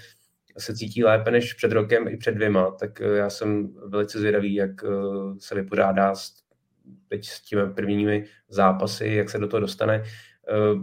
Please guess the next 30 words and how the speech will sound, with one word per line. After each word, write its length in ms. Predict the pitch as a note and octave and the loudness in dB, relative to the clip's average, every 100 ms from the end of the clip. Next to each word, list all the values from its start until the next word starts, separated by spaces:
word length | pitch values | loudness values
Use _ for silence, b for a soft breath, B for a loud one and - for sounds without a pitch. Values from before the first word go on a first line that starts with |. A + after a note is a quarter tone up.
| F#2+ | -2
mě 140 | A2 | -2
zaujalo, 360 | G#2+ A2 A2 G#2+ | 4 6 6 6
jak, 180 | G#2 G#2 | 4 2
jak 200 | G#2+ A2 | -2 0
říkal 380 | G2+ G2 G#2+ G#2 | -4 2 2 0
v, 200 | - G2 | -8 -12
v 160 | F#2+ | -6
rozhovoru, 760 | G#2 G2 G#2+ G#2 G#2 G#2 G2+ - | -4 -2 -2 0 2 0 -2 -4
eh, 400 | G2+ G2 F#2+ F#2+ | -2 0 -2 -4
po 80 | G2 | -6
podpisu, 600 | G#2 - G#2 - G#2 - _ _ _ _ _ | -6 -6 -12 -6 -6 -6 _ _ _ _ _
eh, 200 | G2 F#2+ | -4 -4
že 600 | F#2+ - G2+ G2+ G2 G2 G2 F#2+ - - - _ _ | -4 0 2 4 2 2 0 -4 -8 -12 -20 _ _
s, 420 | - - - - | -20 -18 -14 -4
jak 120 | A2 | -2
měl 160 | A2 A2 | 2 2
problém 340 | A2 G2+ A2 | 2 4 2
s 40 | G#2+ | 2
tou 140 | A2+ | -2
kyčí, 320 | G#2 - G#2+ | -2 -4 -2
že, 180 | G#2 G#2 | 0 0
že 100 | G#2 | 0
nemohl 240 | G#2 G#2+ G#2 | 0 0 2
vlastně 260 | G#2 - | 0 -2
přešlapovat 640 | G#2 - A2 A2 - G2+ F#2+ | -4 -4 2 2 4 4 4
ani 340 | F#2+ F2+ G2 G2+ | 2 0 -6 -8
jako 160 | - | -4
na 100 | G2 | -4
pravou 260 | F#2+ G#2 G#2+ | 0 0 -2
stranu, 480 | G#2+ G#2 F#2+ - | -4 -4 -4 -4